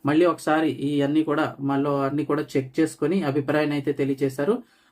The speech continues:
ఆ, పోలవరం డ్యాంలో వాడుతున్నటువంటి ఇసుక, రాయి, క్లే తదితర మెటీరియల్ నాణ్యత అంతా కూడా బాగుందని, ఇంకా ప్రధాన డ్యామ్ నిర్మాణానికి అవసరమైన ఆకృతులకు కూడా ఆమోదం ఉంది, ఇవన్నీ కూడా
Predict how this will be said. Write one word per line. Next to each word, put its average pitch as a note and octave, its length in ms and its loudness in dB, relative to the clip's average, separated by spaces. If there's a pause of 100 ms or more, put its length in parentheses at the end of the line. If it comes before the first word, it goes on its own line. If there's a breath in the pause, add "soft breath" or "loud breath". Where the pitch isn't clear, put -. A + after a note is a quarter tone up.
ఆ, D3+ 80 4
పోలవరం F3+ 480 4
డ్యాంలో F3+ 300 2
వాడుతున్నటువంటి E3+ 720 2
ఇసుక, C#3+ 300 -2
రాయి, E3+ 500 4
క్లే E3+ 280 2
తదితర D#3 380 0
మెటీరియల్ C#3+ 600 0
నాణ్యత E3 400 4
అంతా D#3 220 0
కూడా D3+ 220 0
బాగుందని, D3 640 0 (360 loud breath)
ఇంకా C#3 140 -2
ప్రధాన E3+ 440 2
డ్యామ్ F3+ 300 2
నిర్మాణానికి E3+ 560 0
అవసరమైన D3+ 380 -2
ఆకృతులకు D3 520 -4
కూడా D3 140 0
ఆమోదం C#3+ 400 0
ఉంది, C#3+ 220 2 (400 soft breath)
ఇవన్నీ C#3+ 280 4
కూడా D#3 180 2